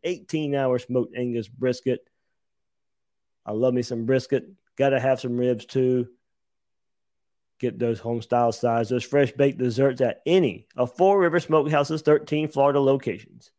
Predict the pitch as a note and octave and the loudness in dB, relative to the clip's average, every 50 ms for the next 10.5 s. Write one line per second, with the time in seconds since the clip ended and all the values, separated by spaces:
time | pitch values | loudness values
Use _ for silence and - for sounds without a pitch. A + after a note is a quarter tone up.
0 | _ _ _ _ _ _ _ _ _ _ _ _ _ - C#3+ D3+ D3 C#3+ C#3+ C3+ | _ _ _ _ _ _ _ _ _ _ _ _ _ 0 2 4 6 4 4 2
1 | C3 - - D3 D3+ D#3 D3+ C#3+ - C#3+ C3+ B2+ B2+ A#2+ C3 B2 - - D#3+ C#3+ | 0 0 2 2 2 2 0 0 0 0 0 0 -2 -4 -4 -6 -2 0 0 0
2 | C3 A#2+ D3+ D3 D3 C#3 B2 C3+ B2+ G#2+ G#2+ C#3 D3 D3 C3+ C3+ B2+ - C3 A#2+ | 0 0 2 2 2 2 2 0 0 0 2 2 2 2 0 -2 -4 -2 -2 0
3 | C3+ C#3+ C#3+ C#3+ A#2+ - - E3+ F3+ F3 D3+ D3+ E3+ F#3+ F3+ - - F3 F#3+ G3 | 0 -2 -2 -4 -8 -8 -6 -4 -4 -2 0 0 0 0 0 0 0 -2 0 0
4 | E3 D#3 E3 F3+ E3+ - D#3 C#3+ C#3 C3 E3 G#3+ G#3+ F#3 F#3 G3+ F#3+ - - - | -2 0 0 0 0 -2 -2 -2 -2 -2 -2 -2 -2 -2 -2 -2 -4 -8 -8 -6
5 | - - F#3+ C3+ B2 C3+ A#2+ - - D#3 C#3+ E3+ G3+ C4 A3 - - - _ _ | -4 -4 -2 0 0 0 0 -2 -6 -4 0 0 2 2 0 -2 -4 -10 _ _
6 | _ _ _ _ _ _ _ _ _ _ _ _ _ _ _ _ _ D3 D3 C#3+ | _ _ _ _ _ _ _ _ _ _ _ _ _ _ _ _ _ -8 -4 0
7 | D#3 D#3 D3 B2 C3 C#3+ C#3+ D3 D3+ D3+ D#3 D#3 C#3 - _ _ - A#2 C3+ C#3+ | 2 2 2 2 2 2 2 2 0 -2 -4 -6 -8 -12 _ _ -2 2 4 4
8 | C#3+ C#3+ B2+ C3 B2+ B2 A#2+ A#2+ _ - C#3 B2+ A2 A#2 G#2 - B2+ A2 G2+ A2 | 4 4 4 2 0 -2 -4 -6 _ -6 -6 -6 -6 -8 -8 -8 -8 -6 -6 -10
9 | - - A#2+ A2+ A2+ A2 A2 G#2+ G#2+ G#2+ G#2 G#2 A#2 A#2+ C#3+ D#3+ D3 D#3+ F3 E3 | -12 -10 -8 -8 -6 -6 -6 -8 -8 -8 -8 -4 -2 -2 -2 0 2 2 2 2
10 | E3+ E3+ D#3+ D3 G3+ B3 B3 - - | 0 -4 -4 0 0 0 0 0 -4